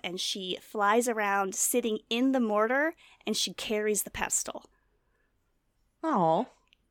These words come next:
Speaker 1: And she does this so that when she encounters a human, she will be able to crush their bones up, you know, pretty easily.
Speaker 2: Oh,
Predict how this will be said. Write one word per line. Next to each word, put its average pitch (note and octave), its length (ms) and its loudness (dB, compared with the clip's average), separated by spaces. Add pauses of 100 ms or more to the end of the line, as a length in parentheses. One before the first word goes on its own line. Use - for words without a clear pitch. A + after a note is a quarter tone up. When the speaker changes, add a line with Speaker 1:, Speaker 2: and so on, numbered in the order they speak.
(600)
Speaker 1:
And G3+ 160 -4
she A3 200 -2
does B3 320 4
this F#3 440 -2
so - 240 -2
that F#3+ 520 4
when G#3 220 -2
she G3+ 240 -4
encounters G#3 600 -6
a F3+ 40 -4
human, A3+ 720 -4
she - 260 -4
will G3+ 120 0
be G3 180 -2
able G#3 140 -2
to F3+ 100 -4
crush - 440 -2
their G#3+ 200 -6
bones G#3 540 -4
up, D3+ 300 -14 (800)
you E4+ 80 -20
know, - 60 -20 (140)
pretty - 280 -20
easily. - 240 -16
Speaker 2:
Oh, E3+ 360 2